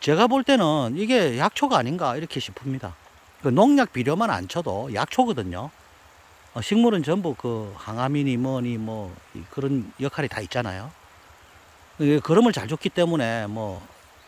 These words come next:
웬만한 것보다 좋지 않나 이렇게 생각합니다. 거름이 전부 천연 거름이잖아요.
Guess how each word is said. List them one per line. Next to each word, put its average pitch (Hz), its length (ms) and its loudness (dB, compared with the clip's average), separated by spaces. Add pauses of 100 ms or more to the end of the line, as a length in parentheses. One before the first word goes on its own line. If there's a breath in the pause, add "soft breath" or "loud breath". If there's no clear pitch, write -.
(880)
웬만한 139 400 0
것보다 165 580 -2 (1800)
좋지 117 240 -4
않나 127 280 -2
이렇게 104 240 -10
생각합니다. 92 600 -10 (600)
거름이 156 320 0
전부 165 260 -6
천연 123 300 -4
거름이잖아요. 110 520 -8